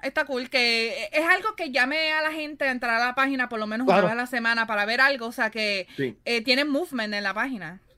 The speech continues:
Speaker 2: O
Speaker 1: toda
Speaker 2: sea,
Speaker 1: la
Speaker 2: y hay
Speaker 1: semana.
Speaker 2: cosas que uno puede binge. Por ejemplo, este fin de semana yo me bingeé completamente el segundo season de Camp Cretaceous.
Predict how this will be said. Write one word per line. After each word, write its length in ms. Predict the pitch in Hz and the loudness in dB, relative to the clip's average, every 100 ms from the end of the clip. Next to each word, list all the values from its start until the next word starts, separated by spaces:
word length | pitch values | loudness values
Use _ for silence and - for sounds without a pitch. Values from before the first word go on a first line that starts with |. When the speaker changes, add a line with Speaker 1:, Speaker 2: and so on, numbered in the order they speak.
| - | -10
Speaker 2:
O 40 | |
Speaker 1:
toda 100 | 208 | 4
Speaker 2:
sea, 80 | 240 | 4
Speaker 1:
la 60 | 226 | 4
Speaker 2:
y 60 | |
hay 60 | 226 | 2
Speaker 1:
semana. 140 | 214 | 2
Speaker 2:
cosas 140 | 254 277 | 0 0
que 80 | 262 | 0
uno 80 | |
puede 260 | 262 254 247 | 4 4 4
binge. 280 | 208 220 190 | 2 -4 -2
Por 100 | 175 | -2
ejemplo, 200 | 185 190 175 | 0 0 0
este 160 | 226 | 0
fin 80 | 220 | -2
de 40 | 247 | 0
semana 440 | 247 240 240 208 | 0 0 0 0
yo 240 | 175 180 214 | 4 2 4
me 100 | 196 | 4
bingeé 320 | 190 170 175 | 4 6 4
completamente 680 | 190 208 190 185 196 208 202 | 4 2 4 4 6 4 4
el 40 | |
segundo 300 | 196 165 165 | 4 4 4
season 320 | 175 185 185 170 | 4 4 4 4
de 80 | |
Camp 200 | 170 160 | 4 2
Cretaceous. 640 | - 156 185 185 143 135 | 4 6 6 4 -2 -6